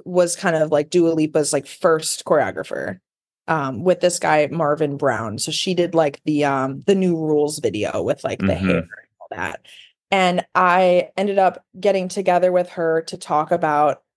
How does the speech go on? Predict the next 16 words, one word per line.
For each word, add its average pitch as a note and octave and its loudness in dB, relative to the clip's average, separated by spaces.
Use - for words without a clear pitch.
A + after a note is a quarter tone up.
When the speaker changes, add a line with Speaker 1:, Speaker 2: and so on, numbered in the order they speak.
Speaker 1:
teaching. - -4
I F3 2
was F3 0
just F3 -4
like, D#3+ 2
"I'm G3 2
really F#3 2
inspired D#3+ 0
by E3 2
you D#3+ -2
as E3 -2
a D#3+ -10
teacher. D3 0
I D#3+ 2
would D#3+ -2
love D3 2